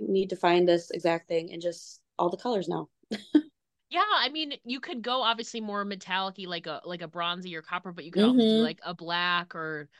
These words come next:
Speaker 2: um, you have some, like, maroonish gear too, like a, a deep burgundy
Speaker 1: Yeah.
Speaker 2: or maroon would
Speaker 1: Yeah.
Speaker 2: look good too. I feel like there's a lot of ways you
Speaker 1: Yeah.
Speaker 2: can go with it.
Speaker 1: Yeah, I feel like this, the silver is definitely gonna be a staple for a little bit.
Speaker 2: Yeah.
Speaker 1: I mean, obviously, like,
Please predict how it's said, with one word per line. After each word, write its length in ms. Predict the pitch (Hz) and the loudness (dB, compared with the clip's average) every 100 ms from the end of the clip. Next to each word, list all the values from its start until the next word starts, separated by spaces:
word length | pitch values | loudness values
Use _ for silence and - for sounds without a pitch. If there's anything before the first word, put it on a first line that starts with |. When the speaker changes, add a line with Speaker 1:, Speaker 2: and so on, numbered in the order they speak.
| _ - | _ -6
Speaker 2:
um, 380 | 170 160 160 160 | -4 -4 -6 -8
you 160 | 202 240 | -8 -2
have 240 | 247 240 | -2 -2
some, 220 | 294 240 | -6 -6
like, 180 | 196 175 | -6 -8
maroonish 800 | 170 170 170 190 208 233 233 - | -8 -8 -8 -6 -4 -6 -8 -12
gear 180 | 220 233 | -8 -8
too, 200 | - 233 | -8 -8
like 200 | 190 175 | -8 -6
a, 180 | 151 - | -6 -8
a 80 | 160 | -10
deep 280 | 185 143 | -12 -12
burgundy 360 | - 180 185 185 | -8 -8 0 4
Speaker 1:
Yeah. 260 | 180 170 170 | 6 6 4
Speaker 2:
or 80 | |
maroon 540 | 175 175 170 - 190 202 | -2 -14 -18 -14 -6 4
would 40 | |
Speaker 1:
Yeah. 420 | 190 185 185 180 | 8 10 8 6
Speaker 2:
look 200 | 180 - | 2 -4
good 60 | 233 | -10
too. 200 | 220 226 | -6 -4
I 100 | 208 214 | -4 -6
feel 160 | 233 233 | -6 -4
like 240 | 233 226 | -4 -4
there's 180 | 233 233 | -6 -8
a 60 | 226 | -4
lot 220 | 208 220 | -2 2
of 60 | |
ways 80 | 185 | 6
you 40 | 175 | 6
Speaker 1:
Yeah. 180 | 170 170 | 6 4
Speaker 2:
can 80 | - | -4
go 120 | _ | _
with 240 | - - 110 | -20 -18 -16
it. 120 | 82 _ _ _ _ _ | -16 _ _ _ _ _
Speaker 1:
Yeah, 360 | 202 175 165 190 | 6 8 6 6
I 80 | 202 | 4
feel 160 | 294 285 | 6 6
like 140 | 277 | 4
this, 140 | 220 | 0
the 120 | 202 196 | -2 -8
silver 840 | - 214 196 202 240 247 254 254 | 2 6 6 6 4 4 2 0
is 160 | 196 - | -6 -2
definitely 300 | 196 196 196 | -2 0 0
gonna 160 | 190 | 2
be 340 | 185 190 185 185 | 2 2 2 2
a 220 | 170 165 | 2 2
staple 460 | 165 - 170 170 190 | 0 2 2 2 0
for 120 | 208 | 2
a 80 | 196 | 4
little 220 | 202 196 | 4 4
bit. 260 | 202 202 196 | 4 2 0
Speaker 2:
Yeah. 80 | - _ - | -8 _ 0
Speaker 1:
I 60 | 185 | 2
mean, 120 | 190 | 4
obviously, 320 | 185 180 185 | 4 4 2
like, 180 | 170 | 2